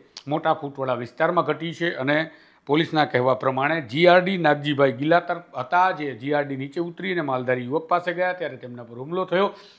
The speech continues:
અને માટે વળતો આ જે છે એ સ્વ બચાવ પોલીસ દ્વારા કરવામાં આવ્યું છે, જેને પોલીસ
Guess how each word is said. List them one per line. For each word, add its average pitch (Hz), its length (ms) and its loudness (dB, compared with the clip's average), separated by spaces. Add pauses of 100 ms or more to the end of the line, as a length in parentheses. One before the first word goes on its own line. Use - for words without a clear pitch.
અને 208 140 2
માટે 208 340 4
વળતો 180 400 -2 (380)
આ 135 220 8
જે 135 140 0 (120)
છે 165 100 -2 (160)
એ - 60 0
સ્વ 160 260 0
બચાવ 135 400 0
પોલીસ 135 240 -6
દ્વારા 123 300 -2
કરવામાં 117 360 -6
આવ્યું 117 180 -8
છે, 170 80 -12
જેને 156 200 -8
પોલીસ 170 340 -6